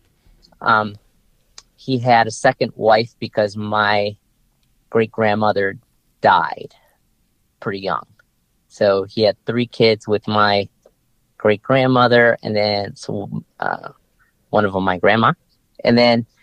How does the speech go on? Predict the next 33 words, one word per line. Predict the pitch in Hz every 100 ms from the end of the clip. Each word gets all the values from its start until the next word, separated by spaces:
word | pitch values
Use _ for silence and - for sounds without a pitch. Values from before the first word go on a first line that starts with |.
| _ _ _
he | 120
remarried | 117 110 110 107 113 110
after | 101 - 104
he | 107 101
became | - 104 92
a |
widower. | 117 - - 202 220 254 _ _ _ _ _ _ _ _ _ - -
So | - 120
he | 113
had | 117 104
another | 104 104 110
set | - 107 - -
of, | 104 - - _ _ _ _ _ _ _ _
of | - 98 _
children. | - 170 170 190 202 160
He | 120 117
had | 113 110 107 107 110 - - - - - -
two | 151
more | 143 143
daughters, | 127 135 123 123 123 123 120 120
so | - 107 101
two | - 123
aunts, | 107 110 107 107 - - - _
two | 120
more | 117 113
aunts | 107 104 107
of | 104
mine, | 101 104
or | - 101
great | 113 113
aunts | 107 95 -
of | 101
mine, | 95 90